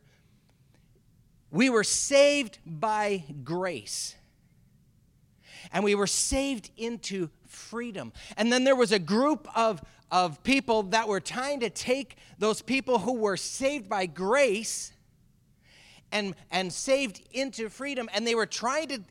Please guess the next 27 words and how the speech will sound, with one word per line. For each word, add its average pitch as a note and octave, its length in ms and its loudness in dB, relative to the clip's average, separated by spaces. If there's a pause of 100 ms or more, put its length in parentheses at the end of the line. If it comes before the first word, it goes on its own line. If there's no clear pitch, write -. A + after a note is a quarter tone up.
(220)
get A#3+ 220 -6
them A3 220 -8 (480)
into A#3+ 520 -4 (240)
the D#3 140 0
law, E3+ 500 -2 (280)
the F#3 100 -4
works A#3+ 600 -2 (420)
of G#3 160 0
our G3 220 2
flesh, G3+ 640 -8 (680)
being B3 260 0
saved C#4 720 0
by A#3+ 380 2
our G3+ 200 2
works, G#3 400 0
what A3+ 220 -2
we A3 300 0
could A3 320 -6
do. C#3 280 -4 (480)
And G3+ 140 -2
what C4 140 2
was A#3 120 0
happening A#3+ 580 0
is, G#3 200 0 (260)
instead D4 580 0
of, B3 280 0 (500)
of F3+ 200 0